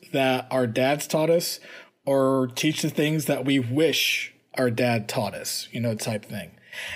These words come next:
And one of the sessions that we did was,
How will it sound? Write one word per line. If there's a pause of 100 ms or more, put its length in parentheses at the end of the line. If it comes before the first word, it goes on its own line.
(140)
And
one
of
the
sessions
that
we
did (260)
was,